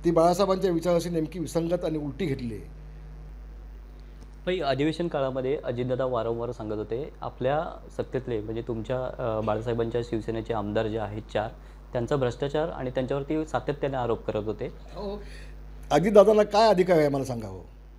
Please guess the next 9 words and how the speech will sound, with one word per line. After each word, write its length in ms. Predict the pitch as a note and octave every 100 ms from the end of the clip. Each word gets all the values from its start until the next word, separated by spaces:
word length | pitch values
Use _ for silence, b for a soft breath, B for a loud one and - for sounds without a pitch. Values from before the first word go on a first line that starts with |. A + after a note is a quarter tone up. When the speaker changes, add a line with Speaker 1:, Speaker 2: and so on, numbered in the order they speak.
| - - - - - - - - - - - - - -
Speaker 1:
किंवा 200 | F#3 F3+
राष्ट्रवादीच्या 540 | F3 A#3 A3 G3 F#3
लोकांना 420 | D#3+ C3 B2 A#2+ A#2
किंवा 240 | F3 F#3+
उद्धवजींना 520 | F3+ G#3+ F#3 D#3+ C#3
काय 160 | C#3 G#3
अधिकार 300 | F3+ B3 A#3
आहे 100 | A3+
का? 240 | A3 A3